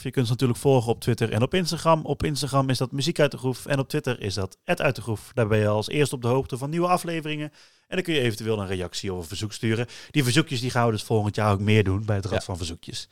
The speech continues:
Speaker 2: Dus dan heeft het echt zin om een verzoekje in te sturen.
Speaker 1: Ja, hopelijk wel.
Speaker 2: Ja, en we lezen dan ook uiteraard alles wat binnenkomt en kijken wel wat we ermee doen. Ehm, mocht je dit nou een leuke aflevering vinden en alle andere afleveringen van dit jaar ook nog interessant vinden,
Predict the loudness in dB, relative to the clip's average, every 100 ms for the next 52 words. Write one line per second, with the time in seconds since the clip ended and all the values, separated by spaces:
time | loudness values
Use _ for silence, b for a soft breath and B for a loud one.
0 | -8 -4 0 2 2 0 -4 -4 0 2
1 | 2 0 -6 -8 -4 -4 -4 -6 -8 -8
2 | -6 -2 -2 0 -2 0 0 0 -2 -8
3 | -2 -2 -2 -12 -2 0 2 4 4 2
4 | 0 -2 -6 _ -6 -6 -8 0 2 4
5 | 2 2 2 4 2 0 -2 -4 -6 -6
6 | -4 -2 -2 -2 -2 -4 -6 -6 -8 -12
7 | b b b b 0 2 2 -4 _ -2
8 | -2 2 2 6 6 6 6 6 4 4
9 | 4 2 2 2 2 2 2 0 2 2
10 | 2 0 0 -2 0 0 0 0 -2 0
11 | 0 2 2 2 -2 -2 -4 -4 -4 -4
12 | -4 -4 -6 -10